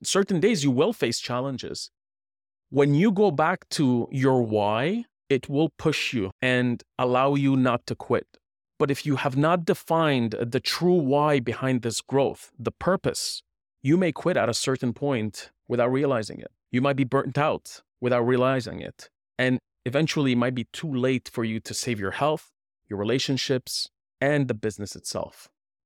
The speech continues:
So spend some time. Growth is fun. I have personally experienced it for years and years. I've taken companies, small businesses, six figure to seven, from seven to eight,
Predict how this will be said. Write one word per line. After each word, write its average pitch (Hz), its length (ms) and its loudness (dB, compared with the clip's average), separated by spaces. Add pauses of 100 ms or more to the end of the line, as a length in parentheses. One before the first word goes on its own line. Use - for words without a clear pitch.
(240)
So - 300 0
spend 277 320 2
some 240 160 2
time. 117 460 -2 (280)
Growth 180 320 2
is 151 160 0
fun. 160 360 -2 (480)
I - 60 -2
have 151 260 0
personally 160 340 2
experienced 151 640 0
it 120 140 -2
for 131 180 0
years 139 560 4
and 127 100 2
years. 127 360 2
I've 110 120 -4
taken 143 300 0
companies, 135 400 0
small 190 460 2 (120)
businesses, 180 640 -2
six - 300 -6
figure 160 440 0 (300)
to 165 80 0
seven, 160 540 0 (240)
from 131 160 0
seven 156 640 2
to - 180 0
eight, - 380 0